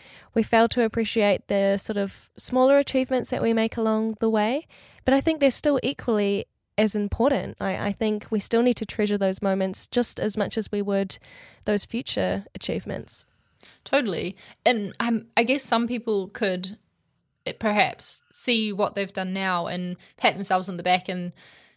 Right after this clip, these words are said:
Speaker 2: feel like they don't need to work as hard then 'cause they've achieved something already, you know. So if you're that type of person, just keep a check on that and maybe don't congratulate yourself too much too <laughs> often.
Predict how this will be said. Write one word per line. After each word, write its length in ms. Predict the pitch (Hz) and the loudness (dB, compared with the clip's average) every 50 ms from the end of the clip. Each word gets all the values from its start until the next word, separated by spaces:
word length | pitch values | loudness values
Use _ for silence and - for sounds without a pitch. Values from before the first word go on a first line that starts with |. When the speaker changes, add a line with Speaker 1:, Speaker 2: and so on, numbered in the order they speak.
| _ _ _ _ - | _ _ _ _ -6
Speaker 2:
feel 200 | - 233 214 202 | 0 2 2 4
like 180 | 196 190 208 - | 4 2 0 0
they 140 | 196 196 | -4 -2
don't 180 | 185 202 202 180 | 0 -2 -2 -2
need 140 | 185 185 180 | -4 -6 -8
to 100 | - 175 | -6 -4
work 200 | 185 196 202 - | -4 -4 -4 -4
as 80 | 226 - | -6 -4
hard 240 | 233 214 214 214 202 | 0 0 0 0 0
then 240 | 214 220 214 214 | 0 0 0 -2
'cause 160 | 208 - 190 160 | -4 -6 -6 -8
they've 100 | 127 120 | -8 -10
achieved 340 | 131 - - 214 214 202 | -4 -2 -2 -2 -2 -4
something 320 | - - 190 117 - 170 170 | -6 -6 -6 -8 -8 -10 -8
already, 280 | 170 170 196 214 214 | -6 -4 -4 -4 -4
you 280 | 220 214 208 185 - 196 | -4 -4 -6 -6 -8 -8
know. 160 | 180 165 156 | -8 -8 -8
So 140 | 170 - - | -6 -4 -4
if 120 | 208 202 202 | -4 -2 -2
you're 80 | 202 | 2
that 180 | 208 254 254 - | 4 4 2 4
type 200 | - 254 214 196 | 2 0 0 0
of 120 | 190 175 | -4 -4
person, 340 | - 226 202 196 - 175 175 | -2 -2 0 0 -2 -4 -4
just 220 | - - 185 - - | -4 -2 -4 -2 0
keep 180 | - 233 214 | -2 -2 -2
a 60 | 214 | 0
check 240 | 196 - 208 190 - | 0 0 0 0 0
on 140 | 202 185 180 | -2 -2 0
that 220 | 175 175 190 190 - | 2 2 2 2 0
and 80 | 208 | -2
maybe 200 | 196 190 185 185 | -2 -2 -2 -2
don't 320 | 180 185 180 185 175 - - | 0 0 0 0 -2 -6 -10
congratulate 560 | - 214 185 175 180 - - - 202 180 151 | -10 -8 -2 -2 -2 -2 -2 -4 -4 -4 -4
yourself 380 | 160 147 - - 175 175 175 - | -4 -4 -4 -2 -4 -4 -4 -4
too 180 | - 233 208 190 | -2 -2 -2 0
much 340 | 175 165 165 - - - | -2 -4 -6 -8 -10 -6
too 160 | - 220 190 196 | -4 -2 0 0
<laughs> 80 | 214 | 0
often. 440 | 180 - - - 208 233 233 277 285 | -2 -2 -6 -6 -6 -6 -6 -8 -14